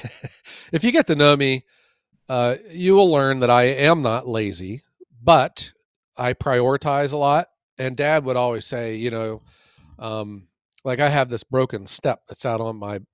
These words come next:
back deck. It's been that way for years. <laughs> He would, he would look at it and say, "Yeah, you're just not changing 'cause you're lazy." And I would say, "Well, I am,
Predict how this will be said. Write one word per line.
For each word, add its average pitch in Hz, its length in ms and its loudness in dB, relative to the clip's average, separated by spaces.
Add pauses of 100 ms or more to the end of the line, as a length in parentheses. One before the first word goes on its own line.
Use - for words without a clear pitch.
(200)
back 120 260 -8
deck. 117 300 -6
It's - 140 -14
been 139 240 -4
that 110 160 -8
way 107 120 -6
for 98 220 -14
years. 101 680 -2
<laughs> - 60 -20 (680)
He - 200 -2
would, 165 260 -4 (360)
he 185 100 6
would 160 140 6
look 147 200 4
at 139 220 4
it 131 60 0
and 120 100 -6
say, 123 160 -4
"Yeah, 175 140 4
you're 123 160 0
just 127 160 -6
not 117 160 -8
changing 165 280 0
'cause 113 160 -6
you're 107 120 -8
lazy." 127 480 4 (680)
And 131 360 -4
I 156 180 8
would 147 180 2
say, 113 340 -4
"Well, 117 180 -4
I 160 220 2
am, 113 460 -4